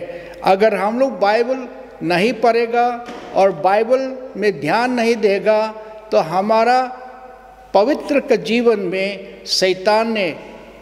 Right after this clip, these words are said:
अनेक प्रकार के किस्म से हम लोग को दुखी पहुंचा सकता है। इसलिए प्यारे भाइयों, हम आज से ये कोरोना वायरस का lockdown के समय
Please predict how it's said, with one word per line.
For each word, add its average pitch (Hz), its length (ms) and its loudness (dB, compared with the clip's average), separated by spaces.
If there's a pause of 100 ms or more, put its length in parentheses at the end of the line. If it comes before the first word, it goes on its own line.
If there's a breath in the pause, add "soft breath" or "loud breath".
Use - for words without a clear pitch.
(280)
अनेक 247 540 4
प्रकार 202 420 2
के 196 180 -2
किस्म 170 440 -2
से 170 440 -4 (140)
हम 180 180 2
लोग 180 140 0
को 147 120 2
दुखी 175 500 0
पहुंचा 190 560 0
सकता - 420 -6
है। 180 560 2 (440 loud breath)
इसलिए 254 460 2
प्यारे 226 400 0
भाइयों, 202 560 0 (600 loud breath)
हम 269 460 0 (520)
आज 233 260 4
से 254 220 2 (920)
ये 226 120 8
कोरोना 233 540 2
वायरस 214 520 2
का 143 460 -4
lockdown 220 580 2
के 226 180 -6
समय 190 520 0